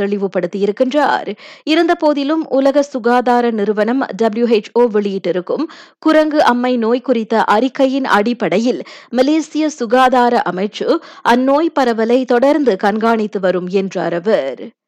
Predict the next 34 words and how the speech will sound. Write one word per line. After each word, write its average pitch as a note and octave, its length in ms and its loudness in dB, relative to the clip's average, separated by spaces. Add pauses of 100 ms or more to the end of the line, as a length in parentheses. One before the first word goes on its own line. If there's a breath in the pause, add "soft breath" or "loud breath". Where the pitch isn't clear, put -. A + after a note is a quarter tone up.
(680 soft breath)
பேராக்கில் F4 640 2
கை, E4 280 2
கால், D#4+ 320 2
வாய்ப்புண் C#4+ 480 0
நோய் C#4 240 2
சம்பவங்களின் C4 680 0
எண்ணிக்கை A#3+ 480 2
அதிகரித்ததை A#3+ 840 2
அடுத்து, A#3+ 400 0 (260 loud breath)
மே C#4+ 340 2
எட்டாம் B3+ 400 2
தேதி C4+ 280 -2
தொடங்கி B3+ 420 2
பதினான்காம் A3+ 680 0
தேதி A#3+ 280 0
வரை G#3 240 2
மட்டும் A#3 400 0
நாற்பத்தி C#4 400 0
இரண்டு A#3+ 360 0
பாலர் G#3 340 0
பள்ளிகள் B3+ 420 0
மூடப்பட்டன. F#3+ 600 -2 (500 loud breath)
ஹெச் C4 200 4
எஃப் C4 180 0
எம் A#3+ 180 0
டி A#3 140 -2
சம்பவங்களின் A3+ 720 0
எண்ணிக்கை G#3 460 0
உயர்ந்து C4 480 2
வருவதால், F#3+ 580 2
மேலும் A3 340 0
அதிகமான C#4 580 0
பாலர் A#3+ 360 0
பள்ளிகளை B3 640 2